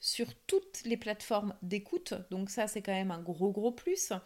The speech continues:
Ça va me permettre également pour chaque épisode de créer, tu sais, les petits teasings que je vais pouvoir poster sur les réseaux sociaux. Donc, euh, là, avec vraiment un extrait du podcast. Et puis, ce que j'adore aussi,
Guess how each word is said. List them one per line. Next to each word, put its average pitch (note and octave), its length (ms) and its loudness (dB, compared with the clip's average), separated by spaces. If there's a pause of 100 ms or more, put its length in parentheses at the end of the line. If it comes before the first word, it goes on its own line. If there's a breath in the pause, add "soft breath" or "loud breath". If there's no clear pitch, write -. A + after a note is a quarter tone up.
(380 loud breath)
Ça C#4 180 6
va D#4 120 8
me E4+ 80 -2
permettre D#4+ 420 2
également C4 420 2
pour A#3 180 -6
chaque D4 280 0
épisode B3+ 800 0
de A#3 120 2
créer, B3 440 0
tu A3+ 100 -10
sais, B3 200 0
les A3+ 100 -2
petits - 220 -12
teasings C4 760 0
que A3 120 -4
je G3 60 -2
vais G3+ 100 0
pouvoir G3+ 320 -4
poster A3 420 -2
sur A3 160 -4
les F#3 140 -4
réseaux F#3+ 220 -4
sociaux. B3 440 0 (300 loud breath)
Donc, F#3+ 280 0
euh, F#3 120 4
là, G3+ 160 6
avec F#3 300 2
vraiment G#3 320 2
un F#3+ 180 2
extrait G#3 420 -2
du G3 100 -4
podcast. A3 600 -4 (500 loud breath)
Et C4 140 2
puis, D#4+ 300 0
ce - 100 -6
que B3 100 0
j'adore A3+ 460 4
aussi, A3 420 -2